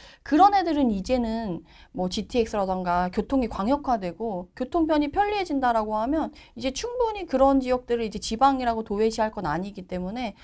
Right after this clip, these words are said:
저는 그런 애들은 수도권화된 지방이라고 생각하고 하락장에 또 이런 애들이 강하게 나타나는 이유가 일자리가 탄탄하기 때문에 이렇게 나타날 수 있는 거거든요.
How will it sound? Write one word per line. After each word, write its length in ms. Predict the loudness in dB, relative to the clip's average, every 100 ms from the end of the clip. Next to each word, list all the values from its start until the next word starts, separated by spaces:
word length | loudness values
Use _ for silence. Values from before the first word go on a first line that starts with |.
| -20 -6
저는 220 | -2 -2
그런 260 | 4 4 4
애들은 280 | 2 -2
수도권화된 720 | -4 -4 -2 0 0 0 -2 -4
지방이라고 580 | -4 -2 -2 -2 -6
생각하고 540 | -4 -6 -6 -8 -6 0
하락장에 640 | 4 4 4 -4 -4 -4
또 220 | 0 2 0 -6 -10
이런 300 | 2 6 8
애들이 240 | 6 4 0
강하게 440 | 0 6 6 8
나타나는 840 | 6 4 2 0 0 0 -2 -2 -2
이유가 480 | -2 0 4 4 2 -8 -4
일자리가 640 | -2 4 8 8 6 2
탄탄하기 640 | 0 -8 -4 2 2 0
때문에 800 | -6 -4 -2 -2 -4 -4 -4 -6 -10 _ _ 2
이렇게 400 | 6 6 6 6
나타날 480 | 6 6 2 2
수 180 | 0 -2
있는 280 | 0 0 0
거거든요. 840 | 0 -4 -6 -6 -4 -4 -4 -6